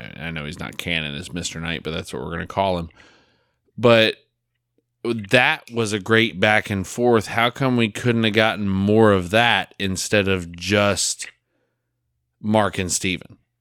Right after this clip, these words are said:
Like, we got a ton of Mark and Steven, which was cool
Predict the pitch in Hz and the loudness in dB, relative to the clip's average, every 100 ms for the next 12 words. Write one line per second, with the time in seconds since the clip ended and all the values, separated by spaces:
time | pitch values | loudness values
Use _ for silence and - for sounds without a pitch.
0 | _ 87 92 90 82 87 101 107 104 101 | _ 0 2 2 0 -4 0 2 4 2
1 | 98 _ - - - 180 196 165 123 90 | 0 _ -14 -12 -4 0 2 2 0 -4
2 | 87 - 110 104 107 104 101 98 92 - | -10 -4 0 0 0 0 0 -4 -4 -2
3 | 107 85 78 73 107 147 - - - 143 | -4 -4 -4 -4 -4 -8 -8 2 4 4
4 | 82 | 2